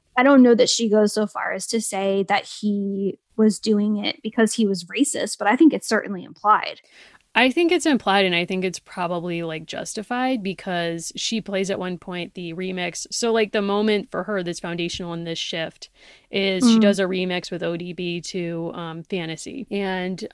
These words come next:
Speaker 2: he listens to it, and he's basically like, "This is crap. Like, I don't get this." And she says that the divide between them was not so much an age divide as, like, a taste divide,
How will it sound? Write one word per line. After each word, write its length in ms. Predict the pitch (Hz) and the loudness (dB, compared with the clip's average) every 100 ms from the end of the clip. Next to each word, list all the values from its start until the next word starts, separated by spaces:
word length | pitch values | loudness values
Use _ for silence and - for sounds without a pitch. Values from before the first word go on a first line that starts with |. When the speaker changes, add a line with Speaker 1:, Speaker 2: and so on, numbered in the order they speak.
| _ | _
Speaker 2:
he 300 | - 254 233 | -6 0 2
listens 420 | 202 214 214 202 | 2 0 0 -2
to 160 | - 202 | -2 -2
it, 100 | 180 | -2
and 80 | 185 | -4
he's 200 | 196 180 | -6 -6
basically 540 | 196 180 - 170 180 | -4 -4 -6 -6 -4
like, 320 | 175 170 - _ _ _ _ | -4 -6 -10 _ _ _ _
"This 240 | - 208 208 | -2 0 0
is 140 | 180 | -4
crap. 480 | - 185 175 170 170 | -4 0 0 0 -2
Like, 280 | 170 170 165 | -6 -6 -4
I 100 | 175 | -4
don't 160 | 175 170 | -4 -4
get 240 | 170 165 | -6 -6
this." 400 | 175 165 165 - _ - _ _ - | -6 -6 -6 -8 _ -20 _ _ 0
And 240 | 220 214 | 2 2
she 280 | - 269 311 | 0 2 0
says 380 | - 262 233 - | 4 4 4 2
that 180 | 208 | 0
the 100 | 208 | 0
divide 420 | 196 190 202 226 247 | 0 0 0 0 0
between 460 | 247 - 226 226 | -2 -2 0 0
them 420 | 202 175 165 165 - | 0 0 -2 -6 -6
was 260 | 190 202 170 | -4 -2 0
not 220 | 220 240 | 0 0
so 100 | 262 | 2
much 200 | 247 214 | 2 0
an 120 | 185 | -4
age 380 | - 165 180 - | -6 -6 -6 -4
divide 500 | 220 220 226 233 233 | -4 -2 -2 0 0
as, 240 | - 180 | -2 -4
like, 200 | 175 165 | -4 -6
a 80 | 165 | -8
taste 520 | - - 165 202 - | -10 -10 -8 -8 -6
divide, 560 | 254 240 269 294 311 | -4 -4 -4 -2 -4